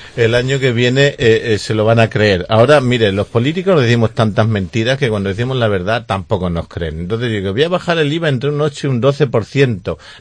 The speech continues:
Speaker 2: de media un diez, dependiendo cómo se pondere". Y dicen, "Bueno,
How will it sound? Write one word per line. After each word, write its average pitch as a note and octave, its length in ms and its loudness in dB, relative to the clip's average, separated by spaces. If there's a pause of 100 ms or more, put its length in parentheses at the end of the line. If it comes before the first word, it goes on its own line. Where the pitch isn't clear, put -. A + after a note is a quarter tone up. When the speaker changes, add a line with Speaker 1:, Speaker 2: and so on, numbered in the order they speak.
Speaker 2:
de A2 100 0
media D3 340 2
un B2+ 140 2
diez, B2 240 4
dependiendo F#2 640 0
cómo A2+ 180 -2
se A2 120 -4
pondere". G#2+ 520 0 (420)
Y - 60 -12
dicen, G#2 320 -2
"Bueno, G#2 320 4